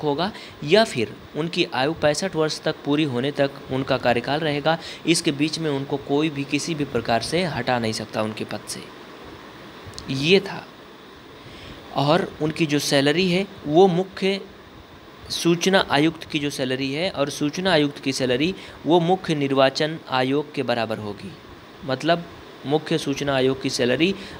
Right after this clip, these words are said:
मुख्य निर्वाचन आयोग के बराबर होगी। यहाँ तक कि इनको ये भी माना जाता था कि जो मुख्य सूचना आयुक्त हैं, इनका दर्जा सुप्रीम कोर्ट के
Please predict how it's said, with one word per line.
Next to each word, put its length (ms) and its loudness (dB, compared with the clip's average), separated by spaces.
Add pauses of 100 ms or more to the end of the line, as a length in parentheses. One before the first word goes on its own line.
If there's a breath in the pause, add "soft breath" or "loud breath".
मुख्य 260 2
निर्वाचन 400 4
आयोग 260 0
के 60 0
बराबर 340 4
होगी। 320 0 (280 loud breath)
यहाँ 260 4
तक 160 2
कि 140 0
इनको 200 4
ये 180 6
भी 120 2
माना 220 4
जाता 260 2
था 240 -2 (280 loud breath)
कि 80 0
जो 180 0
मुख्य 300 0
सूचना 400 0
आयुक्त 320 2
हैं, 280 0 (280 loud breath)
इनका 260 2
दर्जा 440 2 (160)
सुप्रीम 440 0
कोर्ट 400 4
के 220 -4